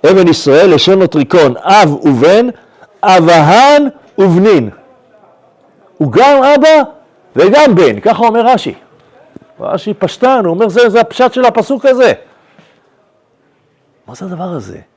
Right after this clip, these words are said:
איזה מין, איזה מין דמות זאת? גם אבא, גם בן, לא סובלים אותו, זורקים אותו לבור, מצידם שימות.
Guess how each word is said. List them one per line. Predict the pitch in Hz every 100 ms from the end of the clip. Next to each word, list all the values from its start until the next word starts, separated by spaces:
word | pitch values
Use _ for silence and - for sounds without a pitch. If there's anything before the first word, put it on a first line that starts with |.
| -
איזה | 151
מין, | 208 185
איזה | 170 190
מין | 190 151
דמות | 123 156 180
זאת? | 123 107 - _ _ _ _ _ _ _ _ _ -
גם | 135 160
אבא, | 170 156 156 160 151 _ -
גם | 123 147 113
בן, | 123 127 135 _ _ _ _ _ _ _ _ _ -
לא | 120
סובלים | - 196 143 165
אותו, | 156 - 147 143 _ _ _ _ _ _ _ _
זורקים | 80 82 95 - 156 180
אותו | 180 190
לבור, | 175 151 160 143 - _ _ _
מצידם | 113 113 107 165
שימות. | - 185 170 151 160 - -